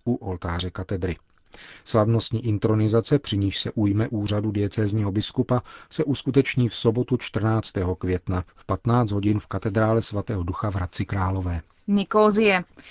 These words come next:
Speaker 2: Na Kypru včera skončilo setkání předsedů biskupských konferencí jihovýchodní Evropy.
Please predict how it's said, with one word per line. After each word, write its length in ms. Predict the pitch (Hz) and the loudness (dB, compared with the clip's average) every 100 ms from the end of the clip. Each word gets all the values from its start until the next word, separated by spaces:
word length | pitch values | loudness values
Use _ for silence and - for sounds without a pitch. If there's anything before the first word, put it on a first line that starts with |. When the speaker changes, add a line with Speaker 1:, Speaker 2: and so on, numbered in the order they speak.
| - - | -8 0
Speaker 2:
Na 160 | 226 | 0
Kypru 400 | - 220 - 190 | 2 -2 0 -2
včera 320 | - - 185 | -2 -2 -2
skončilo 580 | 170 - 185 185 196 185 | -2 -2 -4 -2 -2 -2
setkání 640 | - 185 - 180 175 180 175 | -2 -4 -2 -2 0 -2 -6
předsedů 500 | 196 175 185 170 170 | -6 -4 -2 -2 -2
biskupských 640 | 165 - 160 - 156 - | -2 -2 -6 -4 -4 -2
konferencí 680 | 208 202 - 202 196 190 202 | 0 0 0 -2 -2 -2 -4
jihovýchodní 920 | 190 170 180 160 165 - 160 170 160 | 0 0 2 0 -2 -4 -4 -4 -4
Evropy. 500 | 170 185 208 202 165 | 0 2 4 4 0